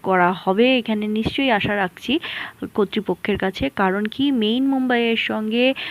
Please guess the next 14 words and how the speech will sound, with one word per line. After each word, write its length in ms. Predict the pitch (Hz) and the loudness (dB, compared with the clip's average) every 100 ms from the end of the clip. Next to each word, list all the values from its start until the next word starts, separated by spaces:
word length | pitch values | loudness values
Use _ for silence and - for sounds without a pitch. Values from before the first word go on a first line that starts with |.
| - - | -12 -4
নাভি 280 | 196 196 254 | 0 2 4
মুম্বাইয়ের 560 | 277 262 233 220 208 190 | 4 4 4 2 2 0
যে 140 | 220 | 0
সংযোগস্থল 920 | - 202 190 202 262 - - 220 208 | 0 -2 -2 0 0 -2 -6 0 2
এই 120 | 208 208 | 2 2
ব্রিজটা 520 | 185 196 - 208 202 | 0 0 -2 -2 0
হলো, 400 | 185 196 240 196 | 0 2 4 2
আহ, 560 | 220 - - - - | 0 -10 -12 -2 2
সেটা 300 | 294 233 233 | 4 4 0
যে, 360 | 233 262 262 262 | 0 2 2 2
যে 260 | 220 240 233 | 2 0 2
আমাদের 420 | - 214 214 220 | 2 0 0 0
ইকোনমিক্যাল 640 | 208 247 247 254 240 254 | -2 -2 0 0 0 -2
কন্ডিশনের 640 | - 196 190 214 - 240 | 0 0 0 0 0 -2